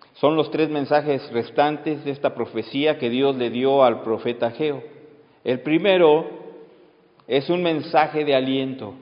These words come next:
A pesar de que el nuevo templo no tenía la suntuosidad del templo de Salomón. Y esto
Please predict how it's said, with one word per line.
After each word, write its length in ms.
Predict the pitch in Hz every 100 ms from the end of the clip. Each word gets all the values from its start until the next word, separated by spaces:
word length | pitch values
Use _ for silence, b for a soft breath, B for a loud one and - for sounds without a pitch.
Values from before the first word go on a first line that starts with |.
| - - - _ _ _ _ b b _ _
A 200 | - 120
pesar 720 | 160 - - 160 190 226 - 127
de 140 | 131
que 120 | 135
el 160 | 127 127
nuevo 300 | 147 170 175
templo 680 | 165 156 139 139 139 - -
no 320 | 135 151 156
tenía 840 | 147 127 139 160 135 120 123 - - - - _ -
la 140 | 117 117
suntuosidad 1000 | 127 123 120 120 120 120 123 131 143
del 280 | 143 120 113
templo 400 | 131 135 131 117
de 100 | 107
Salomón. 560 | 104 113 110 117 139 151 - - _ _ _ _ _ _ _ _ _ _ 110
Y 140 | 127
esto 760 | 151 - 160 160 - - -